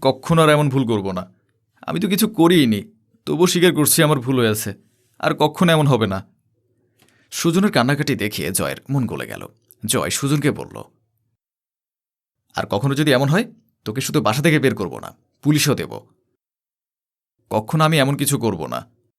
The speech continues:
জয় সুজনকে বাসা থেকে বের করে না দেওয়ায়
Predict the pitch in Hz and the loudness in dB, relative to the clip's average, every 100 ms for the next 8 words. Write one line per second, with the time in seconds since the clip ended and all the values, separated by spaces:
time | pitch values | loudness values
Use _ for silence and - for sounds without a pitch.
0 | _ _ _ _ _ _ _ _ _ _ | _ _ _ _ _ _ _ _ _ _
1 | _ - 123 180 165 175 165 104 98 131 | _ -2 2 2 0 0 0 0 0 -2
2 | 135 127 85 85 87 76 101 113 53 | -4 -4 -6 -6 -6 -2 -2 -2 -6